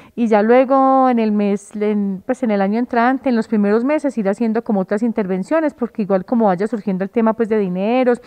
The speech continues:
pues, de pronto tenemos también una, algunos apoyos de gestión que se haga. Entonces la idea es que la, el museo vuelva a abrir sus puertas y que siga contando esa hermosa tradición que es nuestra fiesta del maíz.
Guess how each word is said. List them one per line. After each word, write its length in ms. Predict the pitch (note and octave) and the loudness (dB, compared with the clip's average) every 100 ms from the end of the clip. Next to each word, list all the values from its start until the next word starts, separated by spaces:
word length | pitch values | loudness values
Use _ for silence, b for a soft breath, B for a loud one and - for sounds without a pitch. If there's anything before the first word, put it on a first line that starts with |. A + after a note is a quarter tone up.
| B B B B B | B B B B B
pues, 120 | A#3+ | 2
de 80 | A#3+ | 2
pronto 260 | A3 G#3 A3+ | 2 0 0
tenemos 340 | B3 G#3 G#3 | 0 0 -2
también 280 | B3+ G#3 G3+ | -2 -2 -2
una, 260 | A3 A3+ B B B | -2 -4 B B B
algunos 400 | A3 G#3 G#3+ A#3 | 2 2 2 2
apoyos 400 | A3+ G#3+ G3 A3+ | 2 2 0 0
de 140 | A#3 | 0
gestión 340 | G#3 - G3+ F#3 | 0 -2 -4 -2
que 140 | A#3+ | -2
se 120 | A#3+ | 2
haga. 280 | A#3+ F4+ C4+ | 2 2 0
Entonces 400 | A#3 G#3+ G3 A#3+ | -4 -4 -2 0
la 100 | A#3 | 0
idea 240 | F#3+ G3 | 0 0
es 180 | G3 F#3+ | 0 -4
que 200 | - A#3+ | -4 0
la, 120 | A#3 | 2
el 200 | G#3 G#3+ | 0 0
museo 300 | G#3+ G#3 G#3 | 0 0 0
vuelva 200 | G3 G3+ | -2 2
a 40 | A#3+ | 0
abrir 140 | B3 | 0
sus 200 | B3 C#4 | -4 -8
puertas 480 | - C4 A#3 C#4+ - B B B B B - | 0 0 2 -4 -6 B B B B B -8
y 80 | B3 | 0
que 160 | C4 | 0
siga 240 | B3+ A3 A#3+ | 2 2 2
contando 520 | C#4+ B3 A#3+ G#3 G#3 | 2 0 0 2 0
esa 200 | A#3 B3+ | 0 0
hermosa 540 | B3 A#3+ A#3 A3+ B3+ | 0 0 0 0 -4
tradición 480 | B3 A#3 G3+ - G3 | -2 0 0 -2 -4
que 120 | G3 | 0
es 40 | A3+ | -2
nuestra 240 | A#3 A3 | -2 -4
fiesta 360 | G3+ F3+ - A3+ | -4 -6 -4 -2
del 100 | G#3+ | -2
maíz. 440 | G3 A#3+ - - | -4 -6 -10 -20